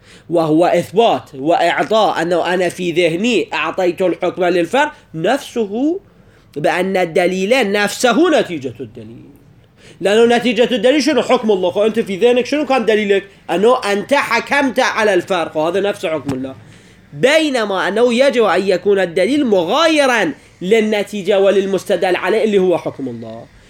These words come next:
وجه الدفع أنه اتضح بذلك البيان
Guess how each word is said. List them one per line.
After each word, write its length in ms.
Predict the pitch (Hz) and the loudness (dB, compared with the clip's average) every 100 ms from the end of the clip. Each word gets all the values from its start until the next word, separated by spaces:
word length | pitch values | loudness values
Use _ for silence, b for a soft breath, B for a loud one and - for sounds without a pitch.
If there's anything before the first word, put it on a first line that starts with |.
| b b 131 | b b -2
وجه 400 | 190 285 320 320 | 0 2 0 -4
الدفع 600 | 262 226 196 165 160 - - - _ - _ - - - - _ - - - - - - - - - - - - - - - - 156 | 0 2 4 2 0 -10 -20 -20 _ -20 _ -20 -20 -20 -20 _ -20 -20 -20 -20 -20 -20 -20 -20 -20 -20 -20 -20 -20 -20 -20 -16 -12
أنه 440 | 156 156 180 233 | -10 -8 -6 -6
اتضح 540 | 156 139 220 220 151 151 | -8 -8 -8 -6 -8 -12
بذلك 560 | 139 147 180 143 123 | -14 -6 -4 -4 -8
البيان 580 | 131 117 127 143 214 302 | -14 -14 -12 -8 -6 -6